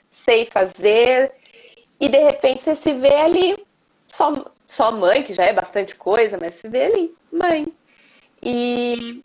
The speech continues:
e aí aquele tanto de coisa que você queria fazer vai ficando, vai ficando. Mas que a gente pode, sim, contar com a ajuda,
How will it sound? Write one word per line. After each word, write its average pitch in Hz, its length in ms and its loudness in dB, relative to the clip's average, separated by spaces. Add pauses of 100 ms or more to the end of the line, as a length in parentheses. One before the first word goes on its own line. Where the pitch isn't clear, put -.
(100)
e 220 80 -2
aí 214 200 0
aquele 240 240 -2
tanto 285 540 -2
de - 80 -16
coisa 220 240 -4
que - 60 -20
você 233 240 -6
queria 226 320 -6
fazer 233 500 -2 (340)
vai 277 160 -2
ficando, 262 500 -6
vai 226 120 -4
ficando. 214 460 -6
Mas 220 180 0
que - 80 -4
a 349 40 2
gente 349 220 0
pode, 247 640 -2 (500)
sim, 285 460 -2
contar 277 360 -2
com - 120 -2
a - 20 2
ajuda, 208 520 0